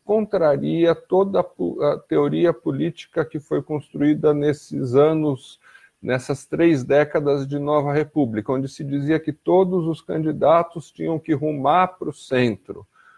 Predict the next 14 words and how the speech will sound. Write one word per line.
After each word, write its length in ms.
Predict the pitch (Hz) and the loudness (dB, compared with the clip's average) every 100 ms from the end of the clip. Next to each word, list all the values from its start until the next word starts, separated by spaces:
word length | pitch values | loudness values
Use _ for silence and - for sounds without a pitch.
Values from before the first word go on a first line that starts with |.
| _ _ | _ _
pra 160 | 135 139 | 4 4
isolar 840 | 143 135 147 135 139 165 180 - - | 4 2 2 4 4 4 2 -2 -8
os 260 | 135 - | -10 -8
seus 300 | 147 143 143 | -6 -4 -2
adversários, 1120 | 143 135 131 135 135 - 120 104 92 - - - | -4 -4 -4 -4 -4 0 0 0 -4 -12 -18 -8
seja 460 | 117 131 135 113 | -4 -2 -2 -2
à 140 | - 117 | -2 -2
esquerda 1040 | 120 - - 127 143 165 170 185 196 190 _ _ _ _ | -2 -8 -8 -4 -2 -2 -2 0 0 -2 _ _ _ _
ou 320 | 139 143 156 | 2 4 6
à 60 | 156 | 4
direita. 840 | 143 160 147 127 117 95 - 67 _ _ _ _ _ - | 4 2 6 4 4 0 -12 -14 _ _ _ _ _ 0
Todas 400 | 190 208 185 160 | 2 2 0 -2
as 160 | 165 | -6
corridas, 1400 | - 185 156 139 180 190 196 190 180 - - - - - | -4 -4 -4 -4 -4 -4 -2 -2 -2 -8 -20 -20 -20 -20